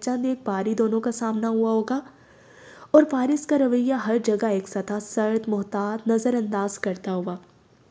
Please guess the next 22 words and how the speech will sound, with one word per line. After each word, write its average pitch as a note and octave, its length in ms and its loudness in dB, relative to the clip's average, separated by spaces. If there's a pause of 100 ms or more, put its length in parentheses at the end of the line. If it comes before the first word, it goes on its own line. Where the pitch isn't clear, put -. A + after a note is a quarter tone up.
(1000)
लॉन C4+ 260 4
में D#4+ 140 2
तस्वीरें C4 460 2
लेने A3 280 4
पर A#3 140 0
कैमरा G#3 480 0
तोड़ने A3 400 0
का A3 140 -2
वो A#3+ 140 2
मंजर G#3 360 2
भी B3 140 0
महफूज G3+ 440 0
था। F#3 140 -4 (160)
दोनों G3 280 2
की G#3+ 180 -2
उस G#3+ 100 -2
पर A3 160 -2
तल्ख A3 300 -4
कलामी G3+ 420 0
भी A3+ 140 -4
हुई A3+ 140 0
थी। A#3 240 -2